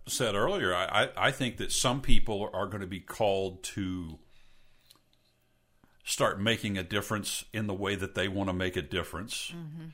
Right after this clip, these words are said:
Speaker 1: Some people are gonna be called to meditate more. Some people are gonna be called to
Speaker 2: eat better.
Speaker 1: Absolutely.
Speaker 2: Mm-hmm.
Speaker 1: Some people are gonna be called to be, just plain be kinder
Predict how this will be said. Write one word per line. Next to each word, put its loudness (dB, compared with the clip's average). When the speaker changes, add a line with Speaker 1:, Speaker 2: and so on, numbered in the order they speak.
Speaker 1:
Some 0
people -4
are -2
gonna -2
be -6
called -2
to -2
meditate -2
more. -10
Some 0
people -2
are 2
gonna -2
be -4
called -4
to -4
Speaker 2:
eat -10
better. -10
Speaker 1:
Absolutely. -2
Speaker 2:
Mm-hmm. -10
Speaker 1:
Some 0
people 2
are 2
gonna 0
be -4
called -2
to -4
be, -4
just -4
plain 0
be -6
kinder -2